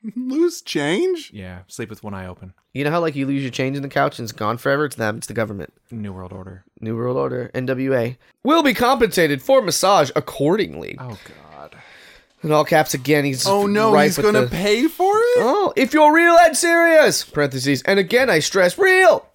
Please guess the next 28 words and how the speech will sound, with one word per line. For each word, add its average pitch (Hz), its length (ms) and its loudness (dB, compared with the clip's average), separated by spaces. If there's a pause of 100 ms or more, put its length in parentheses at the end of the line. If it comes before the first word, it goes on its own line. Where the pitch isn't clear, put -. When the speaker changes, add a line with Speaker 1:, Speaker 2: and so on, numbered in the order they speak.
(480)
Speaker 3:
reply 247 420 2
back 233 340 2
with 214 180 2 (120)
Isle 330 460 6
in 175 280 -2 (120)
and 180 260 2
your 196 280 4
age 180 360 4
in 202 140 -2
subject 190 420 0
line. 120 280 -2 (380)
I 196 100 2
will 220 160 2
not 190 260 2
open 196 320 4
any 233 220 0
replies 214 640 2
except - 280 -4
the 160 80 -2
ones 175 420 -2
with 170 140 -4
a 175 80 -2
subject. 139 540 -2 (380)
As 190 240 2
I 160 100 4
said, 151 400 2
thank 320 300 4
you!" 381 1200 8